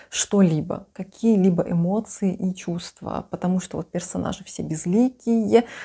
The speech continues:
и всё, я осталась к ним совершенно равнодушна.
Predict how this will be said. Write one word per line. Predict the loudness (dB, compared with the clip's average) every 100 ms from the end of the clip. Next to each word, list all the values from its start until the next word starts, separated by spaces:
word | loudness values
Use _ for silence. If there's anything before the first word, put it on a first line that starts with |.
| -18 _
и | 0 2 4 2
всё, | -2 -4 -4 _
я | 0 0
осталась | -2 -4 -2 0 -2 -4
к | -4
ним | 0 2 2
совершенно | -2 -4 -6 -6 -2 0 0 -2 -4
равнодушна. | -4 -2 -2 -2 -4 -4 -4 -8 -8 -14 -12 -12